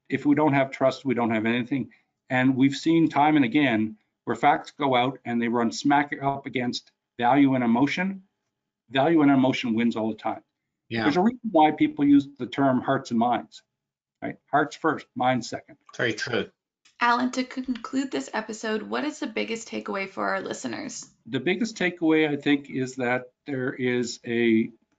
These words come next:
Speaker 1: there is a long-term future for oil and gas in Canada in terms of both, uh, economic benefits for the country,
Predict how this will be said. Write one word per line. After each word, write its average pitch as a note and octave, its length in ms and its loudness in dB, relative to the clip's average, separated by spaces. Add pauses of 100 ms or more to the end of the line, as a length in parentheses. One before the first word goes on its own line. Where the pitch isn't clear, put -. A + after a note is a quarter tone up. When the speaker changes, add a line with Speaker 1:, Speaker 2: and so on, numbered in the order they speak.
(120)
Speaker 1:
there A#2+ 300 -2
is A#2 140 -2
a A#2+ 80 -2
long-term C3 640 2
future C3+ 520 0
for A#2+ 380 -2
oil B2 180 0
and A#2 120 2
gas A#2 320 0
in A2+ 80 -6
Canada A2+ 540 -4
in B2+ 120 -6
terms C#3+ 420 2
of A#2+ 220 -2
both, B2+ 280 0 (120)
uh, A2+ 240 -2 (260)
economic C3 580 0
benefits C3+ 500 -2
for C3 240 -4
the A#2+ 80 -6
country, D#3 580 -4